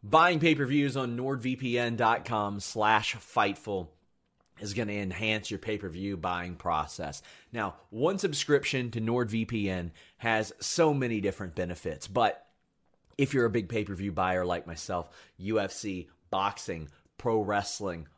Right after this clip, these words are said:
all that good stuff, <laughs> any combination of the three, if they're doing a fight circus or something like that,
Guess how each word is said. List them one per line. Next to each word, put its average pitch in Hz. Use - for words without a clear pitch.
all 151
that 117
good 110
stuff, 117
<laughs> -
any 180
combination 147
of 123
the 113
three, 135
if 117
they're 123
doing 120
a 107
fight 139
circus 104
or 107
something 120
like 110
that, 117